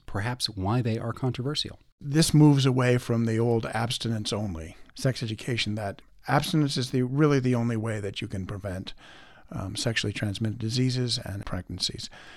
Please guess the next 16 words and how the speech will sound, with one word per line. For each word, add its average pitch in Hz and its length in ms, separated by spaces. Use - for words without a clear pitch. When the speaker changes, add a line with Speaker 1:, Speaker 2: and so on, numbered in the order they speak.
Speaker 2:
This 143 180
keeps - 360
that 104 320
and 117 180
must 131 320
keep 117 200
that 113 200
by 101 140
law, 113 320
but 110 180
it 110 100
also 113 320
brings 107 400
in 101 280
some 95 200
instruction 101 680